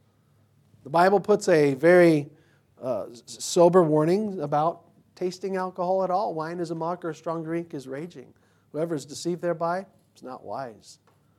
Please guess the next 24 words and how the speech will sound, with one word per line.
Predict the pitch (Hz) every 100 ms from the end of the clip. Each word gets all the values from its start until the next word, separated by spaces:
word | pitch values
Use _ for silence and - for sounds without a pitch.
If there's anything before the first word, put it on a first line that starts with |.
| _ _ _ _ _
it |
says | - 123
in | 120
the | 113
Proverbs. | 131 135 127 110 _ _ _ _ _ _ _
But | 220
here | 233 349
he's | 277 254
talking | 262 254 269 233
about | 196 196 190 190 _ _ _ _ _ _ _ _ _
people | 226 247 254 220
who, | 220 208 196 185 - _ _ _ _ _ _ _
the | 175
thing | 185 - 269 254
that, | 233 208 185 -
um, | 202 180 151 143 - _ _ _ _ _ _ _ _ _ _ _ -
influences | 269 247 226 240 226 208 214 175
their | 202 196
life, | 180 180 220 233 - _ - _ _ _
alcohol. | - 131 131 131 117 - - - - _ _ _ _ _ _
They're | 127
filled | - - 185 147
with | 131
it. | -